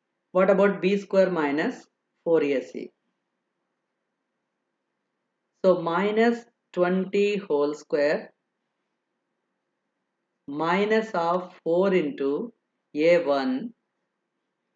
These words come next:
this is one twelve. So, it's going to be four hundred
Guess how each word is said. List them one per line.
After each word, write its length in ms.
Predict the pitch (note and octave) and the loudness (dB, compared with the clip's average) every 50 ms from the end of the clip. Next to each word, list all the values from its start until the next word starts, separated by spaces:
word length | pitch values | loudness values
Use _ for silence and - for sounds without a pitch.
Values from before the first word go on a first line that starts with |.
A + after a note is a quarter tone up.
| _ _ _ _ _ _ | _ _ _ _ _ _
this 180 | - D#3 D3 D3+ - | -6 -6 -4 -4 -2
is 340 | E3+ F3+ G3 A#3 A#3 - - - - _ _ _ _ _ _ _ _ _ _ _ | 0 0 0 0 -2 -4 -12 -20 -20 _ _ _ _ _ _ _ _ _ _ _
one 260 | - D3 D3 D3 D3 | -8 -6 -4 -4 -4
twelve. 280 | C#3+ C#3+ C#3 B2 A2 - - _ _ _ _ _ _ _ _ _ _ _ _ _ _ _ _ _ - | -4 -4 -4 -4 -6 -8 -14 _ _ _ _ _ _ _ _ _ _ _ _ _ _ _ _ _ -2
So, 260 | - G#3 G3+ G#3 A3 | 2 4 4 4 4
it's 240 | G#3+ - F#3+ F#3 - | 2 0 -4 -4 0
going 300 | F3+ F#3+ G#3 A3+ A#3+ A#3 | 2 2 4 4 4 2
to 80 | A#3 | 0
be 520 | F#3 E3 D#3 D3 D3 D3+ E3+ A#3+ B3+ - _ _ _ _ _ _ _ _ _ _ _ _ _ _ _ _ _ _ _ _ _ _ _ _ _ _ _ _ _ _ _ _ _ _ _ _ _ _ _ _ _ _ _ _ _ _ _ _ _ _ _ _ _ _ _ _ _ _ _ _ _ _ _ _ _ _ _ _ _ _ | -2 -2 -2 -2 -2 -2 -2 -4 -6 -10 _ _ _ _ _ _ _ _ _ _ _ _ _ _ _ _ _ _ _ _ _ _ _ _ _ _ _ _ _ _ _ _ _ _ _ _ _ _ _ _ _ _ _ _ _ _ _ _ _ _ _ _ _ _ _ _ _ _ _ _ _ _ _ _ _ _ _ _ _ _
four 300 | - F#3+ G3 G#3+ A#3 A#3 | -2 2 4 4 4 4
hundred 720 | F#3+ F#3 F#3+ E3+ D#3+ C#3+ C3+ C#3 C3 B2+ C3 C#3 D3+ - | 2 0 -2 -2 -2 0 2 2 2 2 2 0 -2 -4